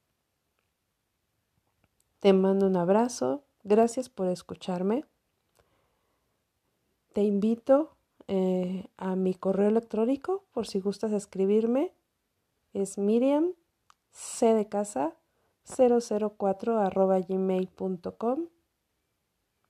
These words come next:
En mi Instagram me vas a poder encontrar como Ángeles Miriam Chavarría.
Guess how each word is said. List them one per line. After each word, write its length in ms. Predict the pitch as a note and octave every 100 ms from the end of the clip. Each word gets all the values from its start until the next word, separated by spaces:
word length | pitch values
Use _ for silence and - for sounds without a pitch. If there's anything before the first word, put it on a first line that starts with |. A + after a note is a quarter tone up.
| _ _ _ _ _ _ _ _ _ _
En 200 | G3+ G3+
mi 200 | G3+ G3
Instagram 640 | G#3 A3+ - B3 B3 C4+ F4 _ _ _ _ _ _ _ _ _
me 140 | G#3+ G#3+
vas 200 | A#3+ C#4+
a 100 | C#4
poder 300 | G#3 G#3 G#3+
encontrar 680 | G#3+ G#3 G3 F#3+ G3+ G#3 A#3 - _ _ _ _ _ _ _ _ _ _ _ _ - -
como 400 | - G#3 F#3+ G3 -
Ángeles 720 | G#3+ G#3+ G#3+ G3 F#3 - - - - - - - - - -
Miriam 360 | G3+ G3+ G3+ G3+
Chavarría. 680 | - F#3 F#3 F#3+ A#3 C4+